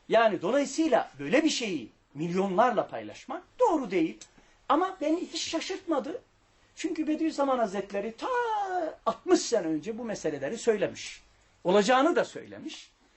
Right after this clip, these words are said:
Ama en çok hücum edilen nokta, bu da çok önemli. Nedir efendim? Bediüzzaman Hazretleri anzakların bile şehit olduğunu söylemiş. Anlatabildim mi? Hani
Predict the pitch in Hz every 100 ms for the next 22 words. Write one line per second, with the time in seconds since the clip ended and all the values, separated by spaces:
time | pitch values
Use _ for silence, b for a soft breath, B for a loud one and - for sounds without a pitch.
0 | b b - 349 - 480 480 359 330 -
1 | - 220 294 262 180 160 127 131 208 -
2 | 185 294 466 - - 269 214 - 240 -
3 | 135 120 127 247 - - - - - -
4 | 165 160 147 359 - b b - 269 285
5 | 247 262 240 196 190 185 240 - 262 269
6 | 247 269 269 277 311 196 175 254 370 -
7 | _ _ - 302 311 262 208 156 127 120
8 | - - - - - - - - _ _
9 | _ _ _ 139 147 156 165 185 349 226
10 | 170 160 151